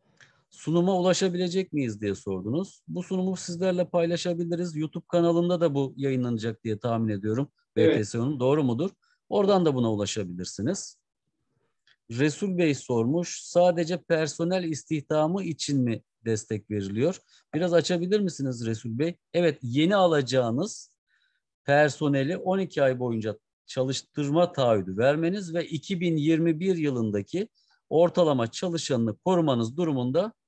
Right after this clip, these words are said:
Speaker 1: bu programdan yararlanabileceksiniz. Yine sorular geliyor. Bilgihan'dan soru gelmiş. Merhaba, yeni işe aldığımız personelin hangi aydan itibaren ödediğimiz maaşına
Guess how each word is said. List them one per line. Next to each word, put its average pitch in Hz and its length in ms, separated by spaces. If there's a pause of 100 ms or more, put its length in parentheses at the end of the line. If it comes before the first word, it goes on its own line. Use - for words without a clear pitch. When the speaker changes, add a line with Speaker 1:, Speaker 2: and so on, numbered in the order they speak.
(380)
Speaker 1:
bu 180 520
programdan 131 760
yararlanabileceksiniz. 127 1500 (1120)
Yine 131 180
sorular 131 520
geliyor. 131 580 (880)
Bilgihan'dan 135 1000
soru 92 380
gelmiş. 90 800 (320)
Merhaba, 151 460
yeni 156 280
işe 156 240
aldığımız 143 580
personelin 135 680
hangi 170 380
aydan 127 520
itibaren 120 640
ödediğimiz 135 580
maaşına 127 640